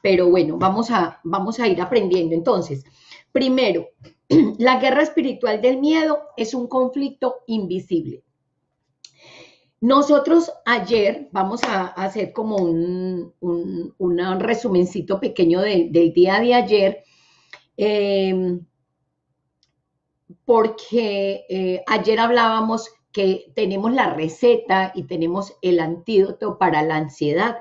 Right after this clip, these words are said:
en esta crisis. Entonces, está, hablábamos de que, em, nosotros teníamos, déjenme un segundito, voy a buscar el, el, el,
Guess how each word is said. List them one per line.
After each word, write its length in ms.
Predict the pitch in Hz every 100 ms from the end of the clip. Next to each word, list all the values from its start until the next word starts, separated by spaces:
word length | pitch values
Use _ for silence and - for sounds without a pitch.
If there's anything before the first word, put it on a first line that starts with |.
| -
en 160 | 170
esta 320 | 160 - 170 165
crisis. 560 | 165 139 135 151 -
Entonces, 480 | 165 196 220 240 294 285 - - -
está, 240 | - - 226
hablábamos 920 | - 208 196 214 220 262 277 262 247 -
de 360 | 175 175 196 190
que, 680 | - 220 202 190 185 180 _ _ _ _ _ - -
em, 760 | 190 196 196 196 185 180 180 175 _ _ _ _ _ _ _ - - - - _ _ _ _ _
nosotros 840 | 190 220 214 247 202 - 240 240 -
teníamos, 600 | 208 180 175 185 233 247 -
déjenme 460 | 175 185 208 208 -
un 160 | 180 185
segundito, 720 | 190 170 147 139 147 151 -
voy 260 | 147 160 156
a 60 |
buscar 420 | 156 143 - 120
el, 300 | 127 156 - -
el, 340 | 135 120 113 _
el, 300 | 131 127 117